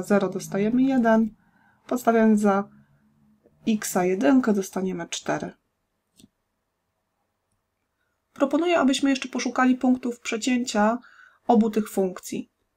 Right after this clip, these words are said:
Chce-, y, chcemy, aby wartości obu funkcji były jednakowe, więc możemy przyrównać, y, prawe strony równań do siebie. Dostaniemy minus dwa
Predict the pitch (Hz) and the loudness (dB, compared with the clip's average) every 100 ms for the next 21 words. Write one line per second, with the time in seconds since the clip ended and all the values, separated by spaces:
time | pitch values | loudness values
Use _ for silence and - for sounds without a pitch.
0 | _ _ _ _ _ - - 247 240 247 | _ _ _ _ _ -10 -2 0 0 0
1 | 247 - 330 311 247 254 240 240 254 - | -2 2 4 4 2 4 2 2 -2 -2
2 | - 220 220 226 220 - 214 208 202 196 | -4 -2 -2 -2 -4 0 0 2 0 0
3 | 190 196 196 185 - 285 254 233 233 _ | 0 -2 -4 -6 0 2 4 0 -2 _
4 | - 285 285 262 254 240 233 220 - 233 | -4 -2 4 4 4 2 0 -2 -2 0
5 | 226 208 202 196 - - - 196 190 190 | 2 4 2 0 -8 -8 -6 -2 0 -2
6 | - 214 208 208 - 208 202 196 196 - | 0 4 4 2 -2 0 2 2 -4 -2
7 | 196 190 190 190 185 196 190 277 269 254 | -2 0 -2 -2 -4 -4 -4 -2 -2 -2
8 | 226 214 196 185 - _ _ _ _ - | 4 4 4 -2 -12 _ _ _ _ 2
9 | 294 269 233 214 202 208 208 196 | 6 6 4 2 2 4 4 2